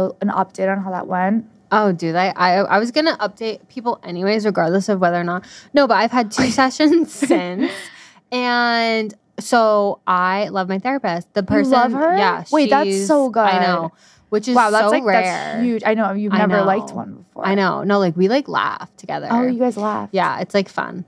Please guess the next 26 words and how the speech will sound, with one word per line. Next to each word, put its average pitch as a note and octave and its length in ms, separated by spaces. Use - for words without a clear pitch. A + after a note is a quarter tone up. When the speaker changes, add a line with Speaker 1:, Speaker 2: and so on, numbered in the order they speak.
Speaker 2:
Um, G3+ 280
Speaker 1:
Okay, A3+ 100
Speaker 2:
I G#3 120
Speaker 1:
good. A3 60
Speaker 2:
like G#3 180
her C4 300
a A3 100
lot, F3+ 560
but F#3+ 320
I, G3+ 120
you G3+ 180
know, F3+ 380
I G#3 100
hope G3 240
that G#3 220
stays F3+ 460
because F#3+ 380
right F3 220
now F3 220
we're F3+ 120
kind F3 260
of E3+ 120
just F#3 240
in F3 140
the, E3+ 140
like, E3 340